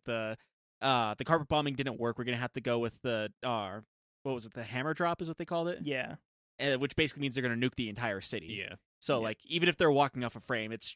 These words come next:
Speaker 1: like you said, there's nothing they can do. They're about to get nuked, and, like, there's, there, it's just hopeless.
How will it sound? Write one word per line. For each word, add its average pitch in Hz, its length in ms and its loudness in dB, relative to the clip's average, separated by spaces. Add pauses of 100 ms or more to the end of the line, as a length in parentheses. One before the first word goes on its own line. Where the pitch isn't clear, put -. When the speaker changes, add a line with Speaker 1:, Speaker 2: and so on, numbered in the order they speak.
Speaker 1:
like 147 160 0
you 135 100 0
said, 117 200 2
there's 127 180 -4
nothing 139 260 -2
they 120 100 0
can 113 120 -8
do. 113 180 -2
They're 104 100 -4
about 123 240 2
to - 80 -10
get 110 120 -4
nuked, 110 360 -4
and, 107 160 -8
like, 107 140 -10 (120)
there's, 113 360 -6 (500)
there, 147 160 6
it's 135 160 0
just - 140 -2
hopeless. - 440 -2